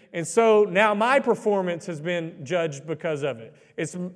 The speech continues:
coworker's fault. It's a boss's fault. If you've ever had a moral failure, and sometimes this happens, especially if it's public, we want to point fingers at the church. "It's the church's fault. They didn't prepare us for this."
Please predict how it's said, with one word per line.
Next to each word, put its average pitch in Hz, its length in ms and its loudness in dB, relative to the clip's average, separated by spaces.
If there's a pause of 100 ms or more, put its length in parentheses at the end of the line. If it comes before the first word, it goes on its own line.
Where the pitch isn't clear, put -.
coworker's 220 480 6
fault. 151 220 -2
It's 151 120 -6
a 185 40 -6
boss's 202 520 0
fault. - 500 -10 (880)
If 123 60 -12
you've 175 160 -2
ever 208 180 2
had 196 140 2
a - 20 0
moral 190 400 2
failure, 190 520 2
and 123 100 -10
sometimes 190 480 -2
this 175 340 -8
happens, 185 640 -4
especially 196 400 0
if 160 80 0
it's 139 140 -8
public, 175 400 -4 (1500)
we 131 100 -10
want 175 160 -2
to 180 60 -2
point 196 320 0
fingers 185 320 0
at 175 100 -4
the 156 80 -10
church. 175 340 0
"It's 160 140 -8
the 175 60 -8
church's 220 440 2
fault. 170 360 -2
They 190 100 4
didn't 214 200 2
prepare 196 360 -2
us 185 100 -2
for 175 160 -6
this." - 520 -8